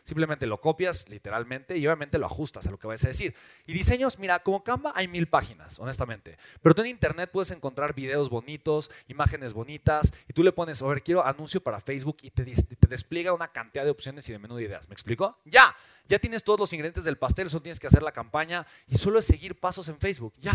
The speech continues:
solamente, ya. Créeme que el truco no está en cómo le pones el público en Facebook. Ese no es el truco. El truco está en el anuncio que hagas que funcione y que hayas construido tu gallina de los huevos de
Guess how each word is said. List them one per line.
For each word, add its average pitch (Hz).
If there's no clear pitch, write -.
solamente, 196
ya. -
Créeme 226
que 175
el 156
truco 202
no 180
está 175
en 175
cómo 185
le 143
pones 165
el 123
público 151
en 117
Facebook. 139
Ese 160
no 175
es 165
el 165
truco. 185
El 147
truco 190
está 180
en 185
el 175
anuncio 156
que 147
hagas 156
que 135
funcione 139
y 139
que -
hayas 185
construido 156
tu 147
gallina 151
de 156
los 127
huevos 147
de 254